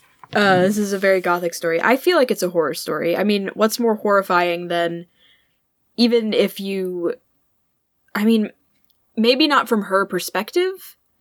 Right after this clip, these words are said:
but as a reader, reading the story about a woman who knows that there's a stranger in her house around her kids,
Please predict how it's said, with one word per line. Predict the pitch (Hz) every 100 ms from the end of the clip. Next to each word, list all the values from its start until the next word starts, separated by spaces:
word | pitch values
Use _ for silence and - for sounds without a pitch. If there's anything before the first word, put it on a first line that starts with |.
| _ _ _
but | - 208
as | 226 226
a | 214
reader, | 185 196 220 277 302 311 _ _ _ _ _ _ -
reading | 185 202 233 233 226 226 214
the | 196
story | - 190 196 202
about | 185 185 185
a |
woman | 180 185 185
who | 185 185
knows | 180 180 180
that | 175
there's | 185 180
a | 170
stranger | - 180 175 175 175
in | 170
her | 175
house | 175 170 175 180 - - _ _ _ _ -
around | 180 175 180
her | 185
kids, | 170 170 175 175 -